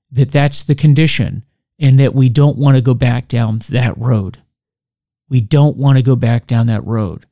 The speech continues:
And so what we do is we equip ourselves with all sorts of tools, all, all sorts of anything that will add to us being able to stay sober, any tips, tricks, <laughs> you know, whatever you can do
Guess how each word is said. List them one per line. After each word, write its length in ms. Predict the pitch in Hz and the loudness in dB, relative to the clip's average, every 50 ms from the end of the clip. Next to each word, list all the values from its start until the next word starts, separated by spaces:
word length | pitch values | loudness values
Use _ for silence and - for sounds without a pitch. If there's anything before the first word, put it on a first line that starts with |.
| _ _ _ _ _ _ _ _ _ | _ _ _ _ _ _ _ _ _
And 180 | - - 135 131 | -2 0 0 0
so 360 | - - 151 143 139 131 127 - _ _ _ _ _ | 2 2 2 2 2 0 -2 -6 _ _ _ _ _
what 260 | - 131 147 170 165 | -6 -2 -2 0 0
we 140 | 202 190 185 | 0 0 2
do 180 | 151 170 160 151 | 2 4 4 4
is 140 | 143 131 135 | 4 2 2
we 140 | 127 120 | 2 0
equip 340 | 123 - - - 190 190 - | 0 -2 -2 -2 -2 -2 0
ourselves 560 | 160 143 135 - 151 131 127 127 123 - - | 0 0 0 0 0 0 0 0 -2 -4 -4
with 140 | - 120 - | -4 -4 -2
all 180 | 131 139 160 175 | 0 0 0 0
sorts 340 | - - - 185 175 - - | 0 0 0 -2 -2 -2 -4
of 120 | 165 - | -4 -4
tools, 580 | - - 180 156 135 123 110 101 104 120 - - | -4 0 2 2 2 2 0 -2 -4 -6 -6 -4
all, 400 | - 135 143 151 160 165 165 - - | -2 0 0 2 0 0 -2 -4 -4
all 160 | 160 175 180 | -2 -2 -2
sorts 320 | - - 170 170 165 - | -2 -2 -2 -2 -2 0
of 120 | 151 131 - - | 0 -2 0 0
anything 460 | 190 208 247 254 - 262 226 208 202 | 2 2 2 2 2 0 0 0 0
that 120 | 185 - - | 0 0 0
will 280 | 156 160 151 139 143 - - - - _ _ - | 2 2 2 2 0 -4 -10 -20 -20 _ _ -4
add 340 | 147 151 156 165 165 156 - | 0 0 2 0 0 -2 -2
to 360 | - 160 143 139 135 - - | 0 2 2 2 2 0 -2
us 280 | - - 143 143 139 - | -2 0 2 2 2 0
being 280 | - - 143 135 131 123 - | 0 0 0 2 0 0 0
able 240 | 139 139 139 147 139 | 0 2 2 0 0
to 160 | 143 139 123 | 0 0 0
stay 260 | - - 151 151 143 | 0 0 0 0 2
sober, 640 | 135 - - - 175 175 151 113 104 92 101 - - _ _ _ _ _ _ _ _ _ _ _ | 2 0 0 2 2 2 2 0 -2 -4 -6 -10 -14 _ _ _ _ _ _ _ _ _ _ _
any 360 | - 147 160 180 170 139 - - | 0 2 2 2 2 0 -4 -4
tips, 360 | - 190 202 - - - - - | -2 -2 0 0 -2 -4 -6 -6
tricks, 580 | - - - - 190 190 - - - - - - - _ _ _ _ | -6 -4 -2 0 0 0 0 -2 -2 -4 -4 -6 -10 _ _ _ _
<laughs> 220 | _ - - - | _ -20 -8 -2
you 160 | - 156 139 - - | 0 0 0 2 2
know, 200 | 160 135 127 - _ - - - - _ | 0 0 0 -2 _ -18 -20 -20 -14 _
whatever 400 | - 131 143 170 190 214 202 202 | -2 0 2 2 2 2 2 2
you 240 | 208 185 180 185 180 | 2 4 4 2 2
can 220 | - - 175 156 143 | 2 2 4 4 4
do 420 | 160 170 160 143 123 110 110 | 4 4 4 4 2 0 -2